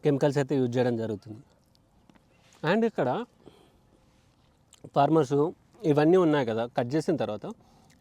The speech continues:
ఏం చేస్తారంటే డైరెక్ట్ తీసుకెళ్ళిపోతారు, షాప్కి తీసుకెళ్ళి డైరెక్ట్ వాళ్ళకి డైరెక్ట్గా అమ్ముకుంటారు. ఆ షాప్ వాళ్ళు పెద్ద పెద్ద సూపర్ మార్కెట్ వాళ్ళకైనా ఎవరికైనా వాళ్ళకి హెడ్ ఆఫీసులు ఉంటాయి, అక్కడ తీసుకెళ్ళి అమ్మేస్తారు. మధ్యలో దళారులు వీళ్ళంతా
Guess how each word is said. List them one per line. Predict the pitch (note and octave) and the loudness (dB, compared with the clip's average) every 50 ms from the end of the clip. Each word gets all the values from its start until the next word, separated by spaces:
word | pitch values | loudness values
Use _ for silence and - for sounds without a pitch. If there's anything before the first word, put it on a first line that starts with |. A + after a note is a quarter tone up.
| D3 | -2
ఏం | D#3 F3+ | 0 0
చేస్తారంటే | F#3+ F3+ - C#3+ D3 D#3+ G#3 F#3+ E3 | 0 -2 -4 -6 -8 -8 -8 -6 -4
డైరెక్ట్ | F3+ G#3 A3+ - B3 G3 - | -2 -2 -2 -4 -6 -6 -4
తీసుకెళ్ళిపోతారు, | A#3 B3 - - C4 G#3+ D#3 - B2+ A2 - G#2 - - _ _ _ _ _ _ _ _ _ _ _ _ _ _ _ _ _ _ _ - | -4 -4 -2 -2 -2 -2 -2 -2 -4 -4 -4 -8 -10 -12 _ _ _ _ _ _ _ _ _ _ _ _ _ _ _ _ _ _ _ 0
షాప్కి | D3+ D3 D3+ F3 G3 F3+ | 2 2 2 2 0 -2
తీసుకెళ్ళి | F3 D3+ - - D3+ F#3 A3 G3+ | -2 -2 -2 -4 -4 -2 0 0
డైరెక్ట్ | F#3+ G3 G3+ - G3+ G3 | -2 -2 -2 -2 -2 -2
వాళ్ళకి | F#3+ F#3 E3+ D#3+ | -2 -2 0 0
డైరెక్ట్గా | D#3 D#3+ F3 F3 - - E3 C#3+ | 0 0 -2 -4 -6 -4 -2 -2
అమ్ముకుంటారు. | D#3+ F3+ F3+ G#3 F3+ C#3 B2 G#2 - - _ _ _ _ _ _ _ _ _ _ _ _ _ - | -2 -2 0 0 0 0 -2 -6 -8 -10 _ _ _ _ _ _ _ _ _ _ _ _ _ -10
ఆ | B2+ - | -6 0
షాప్ | - C#3+ C#3 C#3 | 0 0 2 2
వాళ్ళు | D3 C#3 C3 C#3 | 0 -2 0 -2
పెద్ద | C3+ D3 D3+ | -2 -2 -2
పెద్ద | D3+ C#3 D3 | -2 -2 -2
సూపర్ | C#3+ C#3 D3+ C#3+ D3 | -2 -2 -2 -2 -2
మార్కెట్ | C#3+ C3+ - D3+ C3+ C3+ | -2 -2 -4 -4 -4 -2
వాళ్ళకైనా | C3+ C3 B2 C#3 C3 C3+ C3 | -2 -2 -2 -2 -2 -2 0
ఎవరికైనా | C3 C3+ C3+ B2+ C3 C3 D#3 F3 D#3 | -2 -2 -2 -4 -4 -4 -4 -4 -4
వాళ్ళకి | C#3 C3 C3 C#3 F3+ F#3+ C#3+ | -6 -6 -6 -8 -8 -8 -6
హెడ్ | C3+ B2 B2+ | -4 -4 -4
ఆఫీసులు | C3 - - - C3 A2+ | -4 -6 -10 -12 -12 -10
ఉంటాయి, | G#2 B2+ G3 - _ _ _ _ _ _ - D#3 | -12 -12 -16 -20 _ _ _ _ _ _ -8 -8
అక్కడ | C#3+ E3 E3 D#3 E3 | -6 -6 -4 -4 -4
తీసుకెళ్ళి | E3 - - F#3+ F#3 D#3+ C3 | -4 -4 -4 -4 -2 -2 -2
అమ్మేస్తారు. | C3+ D3+ D3+ - - B2+ A2+ A2 A#2 | -2 -2 -4 -4 -6 -8 -6 -6 -6
మధ్యలో | A#2 B2 C3+ C#3+ C3+ B2 | -4 -2 -2 -2 0 0
దళారులు | B2+ A#2+ B2+ B2+ B2+ C3 B2+ B2+ B2 | 0 0 0 0 0 -2 -2 -4 -2
వీళ్ళంతా | C3 C3 C3 C3+ D3 D3+ D#3 - | -2 -4 -4 -4 -6 -8 -6 -4